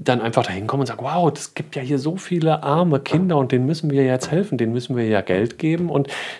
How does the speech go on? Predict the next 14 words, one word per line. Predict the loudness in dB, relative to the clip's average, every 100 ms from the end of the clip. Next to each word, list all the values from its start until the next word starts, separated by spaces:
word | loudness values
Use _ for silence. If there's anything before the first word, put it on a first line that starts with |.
| -2
dadurch | 2 2 4 6 6 6
haben | 4 4
sich | 2 0
ganz, | 0 0 0
ganz | -2 -2
viele | -6 -4 2 2 2
Waisenhäuser | 2 2 2 2 2 2 2 2 2 -4 -16 -16
von | 0 2 4
eigentlich, | 4 4 2 4
glaub | 4 4
ich, | -2
also | 0 0 -2 -8 -20 -20 -12
ich | -6 -4
hab | -4